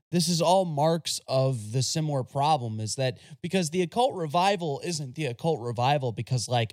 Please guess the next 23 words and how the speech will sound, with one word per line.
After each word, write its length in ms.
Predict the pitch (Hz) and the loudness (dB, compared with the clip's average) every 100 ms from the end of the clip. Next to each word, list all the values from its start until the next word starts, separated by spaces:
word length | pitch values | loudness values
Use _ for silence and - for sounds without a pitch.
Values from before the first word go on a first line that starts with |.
| 127 | -4
a 80 | 117 | -4
ghost 600 | 98 127 147 - - - _ | 0 2 2 0 -6 -12 _
is 240 | 120 110 - | -4 -4 -2
around 640 | 120 120 117 123 165 160 - _ _ | -2 0 2 2 2 0 -4 _ _
<laughs> 220 | - - | -18 0
going 260 | 147 139 139 | 2 2 2
like, 140 | 139 | 2
"All 280 | 165 214 196 | 4 4 4
right, 60 | |
you 160 | 170 170 | 4 2
will 140 | 185 | 2
all 220 | 190 202 196 | 2 2 0
be 160 | 196 | 0
witches 400 | 185 202 170 131 | 0 2 2 0
again." 360 | 120 113 135 175 | 0 2 2 2
<laughs> 40 | - _ _ _ _ | -2 _ _ _ _
It's 200 | 180 170 | -4 -4
because 440 | 185 180 202 185 175 | -6 -4 -2 -2 -4
we're 160 | 185 | -6
in 320 | 156 160 175 | -2 0 0
an 180 | 156 165 | 0 -2
era 460 | - 147 151 151 139 | 0 0 2 2 2
of 340 | 143 143 120 | 4 4 2